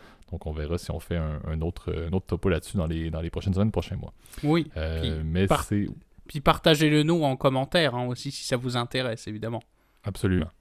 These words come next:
Speaker 1: Donc, euh, donc sur ça, je crois que c'est ce qui va mettre fin à ce, à ce magnifique épisode du podcast. Donc, euh, merci à nouveau,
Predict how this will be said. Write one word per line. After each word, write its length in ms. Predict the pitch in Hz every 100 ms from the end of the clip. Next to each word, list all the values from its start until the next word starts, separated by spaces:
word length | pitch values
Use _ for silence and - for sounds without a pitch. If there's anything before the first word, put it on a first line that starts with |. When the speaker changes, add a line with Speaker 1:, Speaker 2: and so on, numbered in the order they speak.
| -
Speaker 1:
Donc, 340 | 85 80 -
euh, 360 | 85 82 80 80
donc 180 | 80 -
sur 160 | -
ça, 140 | - 104
je 60 |
crois 120 | -
que 60 | 90
c'est 80 | 92
ce 100 | -
qui 140 | -
va 340 | 85 87 82 80
mettre 420 | 80 87 - 82
fin 320 | - 98 95
à 140 | 85
ce, 160 | 80 - 82 82
à 60 | 87
ce 120 | -
magnifique 260 | 87 87 95
épisode 280 | 87 - 98
du 120 | 87
podcast. 580 | - 85 - 101 - -
Donc, 400 | 87 82 87 -
euh, 100 | 85
merci 340 | 85 85 -
à 60 | 98
nouveau, 380 | 90 85 92